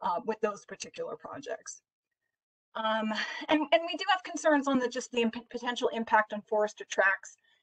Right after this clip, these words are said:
you know, particularly in the northern tier, as they have close proximity to some of the high voltage transmission, uh, corridors. So, you know, we're working,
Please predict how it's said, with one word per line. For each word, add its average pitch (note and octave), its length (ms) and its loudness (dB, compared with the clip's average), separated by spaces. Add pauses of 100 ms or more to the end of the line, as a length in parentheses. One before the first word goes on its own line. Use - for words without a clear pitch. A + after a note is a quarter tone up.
(100)
you A3 100 -4
know, G#3 100 4
particularly C4 760 0
in A#3 80 -2
the A3 80 -2
northern G3 380 -10
tier, C4+ 520 4
as G3+ 120 -10
they G3+ 120 -8
have G3+ 200 -4
close - 340 -6
proximity A3+ 600 -4
to G#3+ 80 -20
some G3 160 -16
of F#3+ 80 -12
the F#3+ 60 -6
high G3 180 -2
voltage G3 420 -12
transmission, G#3 640 -8 (400)
uh, D4 200 2
corridors. G3 760 -2 (360)
So, A3 500 4
you A3 100 -4
know, G#3 140 2
we're A3+ 160 10
working, G#3+ 500 0